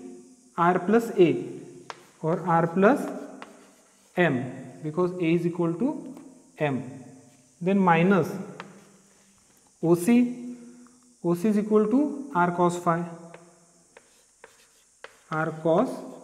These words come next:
phi. So we know that in terms of M, I have find out the value of R, which is pi, sorry, which is M T by two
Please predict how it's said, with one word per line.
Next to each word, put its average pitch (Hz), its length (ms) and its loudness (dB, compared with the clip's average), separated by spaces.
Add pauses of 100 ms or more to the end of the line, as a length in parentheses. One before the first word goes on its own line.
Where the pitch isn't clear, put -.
(880)
phi. 156 340 0 (1700)
So 202 300 2
we 233 120 12
know 269 180 12
that - 880 4
in 220 200 8
terms 247 260 10
of 269 180 4
M, 226 720 6
I 196 140 6
have - 760 4
find 214 260 6
out 240 160 8
the 247 80 10
value 190 340 8
of 233 280 2
R, 180 240 4 (760)
which 185 200 -2
is 247 200 2 (120)
pi, 208 320 6 (1300)
sorry, 160 260 2 (1500)
which 175 160 -2
is 208 200 -4
M 190 300 6
T 247 120 6
by 196 320 6 (680)
two - 380 0